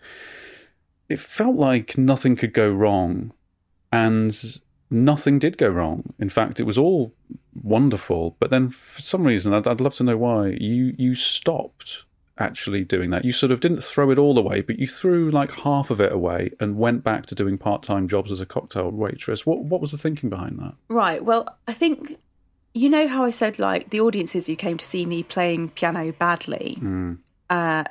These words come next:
Speaker 2: were wrong. I think I got just very disillusioned with the whole idea of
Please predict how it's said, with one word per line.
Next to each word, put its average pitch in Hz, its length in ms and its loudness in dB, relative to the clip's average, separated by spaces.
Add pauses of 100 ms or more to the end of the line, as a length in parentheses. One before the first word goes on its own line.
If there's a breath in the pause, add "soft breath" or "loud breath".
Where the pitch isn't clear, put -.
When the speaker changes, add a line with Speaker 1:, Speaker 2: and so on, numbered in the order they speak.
(100)
Speaker 2:
were 165 160 -2
wrong. 170 600 -2 (360)
I 196 80 -4
think 277 180 2
I 269 120 2
got 233 140 -2
just - 220 -10
very 190 800 -2 (520 soft breath)
disillusioned 226 880 0
with 170 120 -10
the 175 60 -4
whole 170 240 0
idea 170 480 0
of - 200 -12